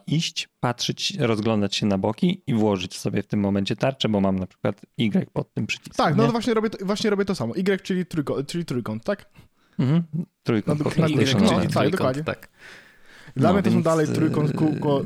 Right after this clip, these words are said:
Speaker 2: kwadrat
Speaker 1: no wiecie,
Speaker 2: i
Speaker 1: to on,
Speaker 2: X.
Speaker 1: on jest, y, ma czterdzieści godzin w sobie działania, więc to, że nie trzeba myśleć o tej
Speaker 2: Nigdy mi się nie
Speaker 1: baterii.
Speaker 2: udało.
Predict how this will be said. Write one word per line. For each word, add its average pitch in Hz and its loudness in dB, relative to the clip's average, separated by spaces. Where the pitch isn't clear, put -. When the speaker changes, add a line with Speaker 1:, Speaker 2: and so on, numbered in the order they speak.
Speaker 2:
kwadrat 143 0
Speaker 1:
no 139 2
wiecie, 127 0
Speaker 2:
i 131 0
Speaker 1:
to 117 2
on, 117 2
Speaker 2:
X. 123 0
Speaker 1:
on 120 2
jest, - -2
y, 139 -2
ma 107 0
czterdzieści 107 -2
godzin 101 2
w 98 -6
sobie 98 -2
działania, 95 2
więc 95 -2
to, 98 2
że 95 0
nie 98 0
trzeba 104 -2
myśleć 101 0
o 107 0
tej 110 0
Speaker 2:
Nigdy 107 2
mi 117 0
się 110 2
nie 98 2
Speaker 1:
baterii. 92 2
Speaker 2:
udało. 104 -6